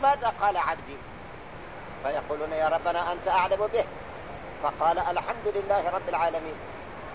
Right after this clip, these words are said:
إنا لله وإنا إليه راجعون". فيقول الله تبارك وتعالى: "ابنوا لعبدي هذا بيتا في الجنة وسموه بيت الحمد،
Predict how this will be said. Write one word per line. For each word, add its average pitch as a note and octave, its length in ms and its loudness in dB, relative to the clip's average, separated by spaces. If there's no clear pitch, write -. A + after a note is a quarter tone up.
إنا G3 200 2
لله F#3+ 420 2
وإنا F#3+ 420 2
إليه F#3 300 0
راجعون". F#3+ 440 2
فيقول F#3+ 380 6
الله G#3 220 4
تبارك F#3+ 340 2
وتعالى: E3 500 2
"ابنوا B3+ 500 6
لعبدي G#3 600 2
هذا G3 500 2
بيتا G3+ 480 -2
في D#3+ 60 -8
الجنة A3+ 480 0
وسموه G#3 760 2
بيت G#3+ 240 2
الحمد، E3+ 320 -2